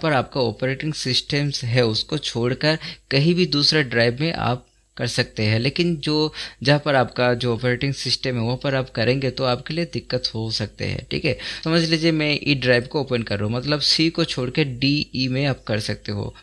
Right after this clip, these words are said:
मैंने ई को ओपन कर लिया। यहाँ पर, अ, मेरा, अ, जो फोल्डर है उसको बनाऊँगा, जैसे कुछ अलग-अलग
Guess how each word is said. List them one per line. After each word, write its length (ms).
मैंने 300
ई 80
को 180
ओपन 220
कर 160
लिया। 160
यहाँ 220
पर, 260
अ, 280
मेरा, 260
अ, 320
जो 800
फोल्डर 240
है 100
उसको 260
बनाऊँगा, 480
जैसे 380
कुछ 440
अलग-अलग 640